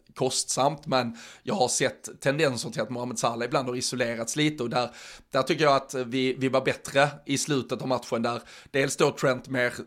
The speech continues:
tydligt fick den där mittfältsrollen, vilket gör att då vet vi att vad som än händer med Trent i hans rörelsemönster, så är Joe Gomez kvar på högerbacksplatsen.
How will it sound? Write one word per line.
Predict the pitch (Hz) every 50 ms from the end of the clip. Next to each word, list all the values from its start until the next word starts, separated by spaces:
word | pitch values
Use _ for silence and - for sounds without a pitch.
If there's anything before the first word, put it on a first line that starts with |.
| - -
tydligt | - 147 143 127 147 156 - - -
fick | - 147 - - -
den | 139 131
där | 123 117
mittfältsrollen, | 120 131 127 - - - 117 113 - - - - _ - 104 117 127 131 123 123 123 139 160 180 190 190 -
vilket | - 120 135 131 120 - 143 120 -
gör | 127 120 117 113 117
att | 120 120 - - - -
då | 135 127
vet | 127 147 123 113 - -
vi | 151 151
att | 151 151 151 - - - -
vad | - - - 131 127 127 -
som | - 147
än | 160 143 127
händer | 135 135 123 113 120
med | 127 120 -
Trent | - - 139 131 143 147 151
i |
hans | 143 147 143 131 - -
rörelsemönster, | - 127 - 147 135 113 131 120 - - 131 120 120 - - - 123
så | 117 - 123
är | 123 117 - - - - - _
Joe | - 160 139
Gomez | 131 147 139 120 113 117 123 -
kvar | - - 127 120
på | - -
högerbacksplatsen. | 170 139 139 117 127 113 120 - - - 135 120 - - - 139 135 135